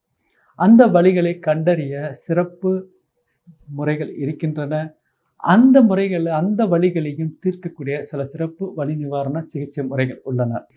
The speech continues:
ஆக, உங்களுக்கு இந்த விதமான பிரச்சனை இருந்தால், முதலில் தகுந்த மருத்துவரை அணுகி எங்கிருந்து வலி வருகிறதுன்னு கண்டறிந்து எளிதாக சரி செய்து விடலாம்.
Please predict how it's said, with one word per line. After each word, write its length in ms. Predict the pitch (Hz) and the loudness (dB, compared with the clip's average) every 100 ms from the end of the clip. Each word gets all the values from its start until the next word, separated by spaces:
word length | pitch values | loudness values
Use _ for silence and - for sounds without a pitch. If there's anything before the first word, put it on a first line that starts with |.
| - _ - | -20 _ 0
ஆக, 460 | 143 139 139 139 - _ _ - | 0 0 -6 -10 -14 _ _ -6
உங்களுக்கு 1000 | 160 214 226 214 196 - 160 160 - _ _ _ _ _ | 0 4 4 4 2 -2 -4 -4 -8 _ _ _ _ _
இந்த 360 | 165 196 214 220 | 0 2 4 4
விதமான 440 | 214 190 175 156 | 2 2 0 0
பிரச்சனை 420 | 135 139 143 160 | -2 -6 -4 -2
இருந்தால், 560 | 143 135 127 135 143 139 _ _ _ | -2 -2 -2 -2 -6 -12 _ _ _
முதலில் 640 | - 147 160 156 156 160 - _ _ _ | -10 -4 -2 -2 -4 -6 -12 _ _ _
தகுந்த 480 | - 156 180 185 196 | -2 2 2 2 0
மருத்துவரை 640 | 160 143 143 156 160 160 - | 0 0 -2 -4 -2 -2 -4
அணுகி 680 | 135 147 147 131 139 143 - _ _ _ | -6 -4 -4 -4 -8 -10 -16 _ _ _
எங்கிருந்து 800 | 160 151 165 190 220 226 214 202 | -6 0 0 2 2 2 2 2
வலி 220 | 160 170 | 2 2
வருகிறதுன்னு 460 | 170 160 156 147 147 | 2 0 -2 -4 -6
கண்டறிந்து 800 | 139 135 143 135 131 139 143 - | -4 -2 0 0 -2 -2 -4 -10
எளிதாக 600 | 139 135 160 143 127 175 | -2 0 2 2 2 0
சரி 280 | 185 143 139 | -2 -6 -6
செய்து 320 | 135 127 123 | -4 -4 -4
விடலாம். 440 | 120 113 117 120 | -4 -4 -4 -6